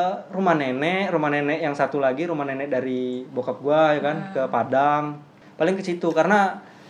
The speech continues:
Speaker 1: ya adek gua yang, eh, sekolahnya di Padang ya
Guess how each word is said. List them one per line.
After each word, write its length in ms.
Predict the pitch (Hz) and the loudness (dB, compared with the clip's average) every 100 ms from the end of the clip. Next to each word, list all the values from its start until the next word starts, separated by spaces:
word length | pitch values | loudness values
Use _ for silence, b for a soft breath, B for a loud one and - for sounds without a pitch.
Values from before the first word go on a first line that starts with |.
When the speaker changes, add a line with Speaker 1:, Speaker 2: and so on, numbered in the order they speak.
| B | B
Speaker 1:
ya 260 | 143 180 165 | 6 8 8
adek 220 | 165 170 | 6 2
gua 160 | 185 | 4
yang, 240 | 190 180 180 - - | 4 4 -2 -10 -10
eh, 380 | - 180 175 175 - - - - - - | 4 6 8 6 0 -10 -20 -20 -20 -20
sekolahnya 560 | - - 185 180 170 180 | -12 6 10 10 8 0
di 120 | 175 | 0
Padang 420 | 175 180 247 254 208 - | 0 2 2 0 -12 -10
ya 360 | 202 190 190 | 0 0 0